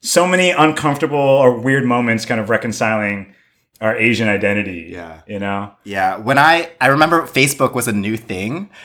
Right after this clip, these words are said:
Speaker 2: when we started college, right? And I, like, made sure that my wall or my, like, top friends there, it wasn't all Asians, because I didn't wanna be
Speaker 1: <laughs>
Speaker 2: perceived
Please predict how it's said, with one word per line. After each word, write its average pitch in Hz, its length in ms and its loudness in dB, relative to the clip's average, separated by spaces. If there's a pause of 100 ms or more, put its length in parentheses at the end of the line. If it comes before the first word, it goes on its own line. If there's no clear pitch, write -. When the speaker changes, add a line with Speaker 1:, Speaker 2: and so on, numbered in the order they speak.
Speaker 2:
when 107 120 -6
we 107 80 -2
started 107 400 0
college, 104 400 0
right? 104 320 -2 (320)
And 120 200 2
I, 110 180 2
like, 156 480 2
made 113 400 0
sure 107 460 -2
that 101 260 0
my 101 220 -2
wall 101 460 2
or 107 80 -4
my, 107 200 0
like, 104 200 -2
top - 300 0
friends 120 480 -2 (560)
there, 120 220 0
it 135 60 -2
wasn't 120 260 -2
all 101 220 2
Asians, 98 460 -10
because 110 200 -8
I 180 100 4
didn't 135 220 0
wanna 135 180 4
be 139 140 0
Speaker 1:
<laughs> 139 180 -10
Speaker 2:
perceived 139 640 0